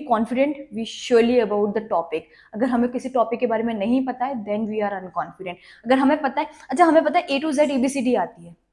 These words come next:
सबको आती है, सबको पता है, और अगर आपसे कोई बोल दे कि माइक ले लो, A to Z एबीसीडी सुनाओ,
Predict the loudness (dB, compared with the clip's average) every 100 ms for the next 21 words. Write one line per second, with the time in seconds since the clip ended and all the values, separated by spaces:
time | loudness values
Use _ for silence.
0 | _ -4 -4 -2 0 0 -4 -8 -2 -2
1 | 0 -2 -2 -4 -10 2 6 8 6 2
2 | -4 0 2 2 2 4 6 6 4 4
3 | 2 2 2 4 2 -2 -4 -6 -8 -14
4 | -18